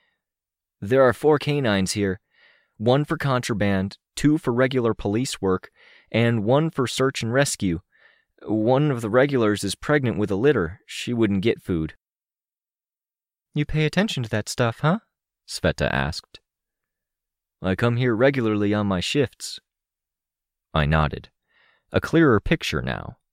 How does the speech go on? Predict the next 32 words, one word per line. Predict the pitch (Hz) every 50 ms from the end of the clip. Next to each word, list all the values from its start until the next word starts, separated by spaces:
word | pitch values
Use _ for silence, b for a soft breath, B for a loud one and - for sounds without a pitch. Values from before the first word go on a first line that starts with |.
| _ _ _ _ _ _ _ _
We'd | - 92 90 80 -
come | - 87 85 85 95
in | 107 107 90 80 78 87
knowing | 104 113 110 95 82 80
the | 73 78
basics, | 69 - 151 170 - - 82 78 - - -
though, | - 73 65 69 78 101 113 -
and | 85 92 95 95 92
the | 95 101
basics | - 139 147 131 - - 120 - - -
hadn't | 92 87 82 87 87 -
changed. | - - 95 82 71 53 50 - - - - - b b b b b b b b b b b _ _ _ -
The | 87 87
basics | 80 139 160 151 - - 69 58 - - - - - -
were | - 87 90 90 87
bad. | 82 92 87 78 58 - 50 - - - _ _ _ _ _ _ _ _ _ _ _ _ _ _ _ _ _ _ _ _ _ _ _ _ _ _ _ _ _ _ -
I | 85
tried | - - - 92 82 80 -
to | -
compose | - - 71 - - 92 82 71 65 -
my | - 64 64 -
thoughts. | - - 80 60 - - - - - - - _ _ _ _ _ _ b b b b b b b b b b b b _ -
Then | 98 90 117 120 123 120 117 110 - -
they | 113 113 117
might | 110 107 110 127 139 -
have | 160 143
intercepted | 147 139 - - 123 - - 120 107 - - 113 110 92 -
or | - 98 104 104 101
impersonated | 101 95 - - - 117 104 - - 95 92 90 85 85 76 -
the | 90
delivery | - 95 95 101 92 85 87 80 73
person. | - - 80 73 - - 76 67 65